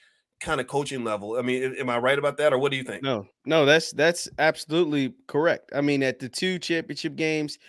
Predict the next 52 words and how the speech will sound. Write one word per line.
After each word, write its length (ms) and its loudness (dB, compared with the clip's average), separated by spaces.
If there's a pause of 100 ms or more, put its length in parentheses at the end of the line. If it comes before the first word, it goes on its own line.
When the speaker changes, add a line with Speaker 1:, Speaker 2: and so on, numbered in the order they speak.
(140)
Speaker 2:
like 240 -2
the 80 0
national 460 4
championship 420 -6
games, 220 -2
they 100 0
played 260 -2
Jackson 220 -2
State, 180 -2
they 60 -2
lost. 400 -2 (380)
You 140 2
know, 220 4
so 160 4
you 160 2
could 120 -6
say 200 8
whatever 260 4
you 80 0
want 240 6
about 300 -2
'em, 120 -8 (440)
but 100 -8 (160)
at 140 -8
the 80 -12
end 80 -8
of 80 -6
the 80 -4
day, 160 6
they 160 -4
lost. 400 -2 (180)
So 160 -2
you 200 0
haven't 500 6
been 160 4
able 220 2
to 100 -2
prove 500 0
that 260 0
you 220 -8
were 220 4
that 400 0 (520)
level 460 -4
of 100 -8
a 80 -12
coach. 320 0
Like 160 -2
you 60 -8
said, 240 2 (220)
when 240 -2
everything 440 10
else, 380 12